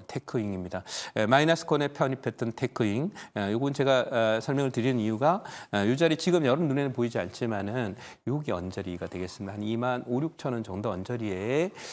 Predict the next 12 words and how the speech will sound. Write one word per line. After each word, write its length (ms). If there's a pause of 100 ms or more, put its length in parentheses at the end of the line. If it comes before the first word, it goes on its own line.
(140)
에, 320
이게 200
보통 400
사람의 420
키로 500
보면 360
여기가 300
어깨 460
정도 260
됩니다. 320
많이 260
올라서. 600